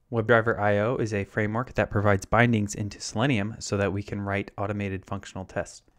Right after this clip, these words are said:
There are two ways to run WebDriver I O. One is through a normal Node script. There's also a command line interface, which we'll get to in a later video. Today, we're gonna be testing a landing page that w-,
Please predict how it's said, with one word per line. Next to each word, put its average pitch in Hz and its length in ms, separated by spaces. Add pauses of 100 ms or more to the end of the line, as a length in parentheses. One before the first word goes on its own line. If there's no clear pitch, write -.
(840)
There 113 120
are - 20
two 170 160
ways 151 220
to 127 120
run 123 360
WebDriver 104 500
I 101 220
O. 139 160 (580)
One 123 480
is 110 400 (100)
through 110 460
a 104 220
normal 104 580 (540)
Node 113 480
script. - 500 (880)
There's 113 160
also 117 280
a 104 60
command 120 360
line 110 180
interface, 127 460
which - 260
we'll 107 140
get 104 240
to 107 180
in 101 160
a 98 80
later 95 320
video. 92 360 (680)
Today, 139 240
we're 160 140
gonna 123 100
be 117 120
testing 110 580
a 107 260
landing 123 380
page 107 380
that 104 160
w-, 104 240